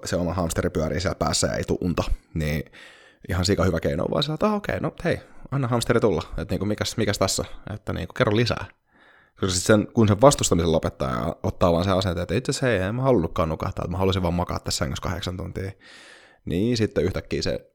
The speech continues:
kontrolli, mikä sillä obsessoidulla, a, niinku, obsessoivalla ajatuksella tai jutulla, mikä sieltä alitannosta tulee, niin,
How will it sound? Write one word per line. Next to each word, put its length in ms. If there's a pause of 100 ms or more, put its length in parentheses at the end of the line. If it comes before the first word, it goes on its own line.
kontrolli, 380
mikä 200
sillä 260 (500)
obsessoidulla, 840 (160)
a, 100 (260)
niinku, 340 (340)
obsessoivalla 640
ajatuksella 460
tai 140
jutulla, 240
mikä 180
sieltä 260
alitannosta 380
tulee, 200
niin, 120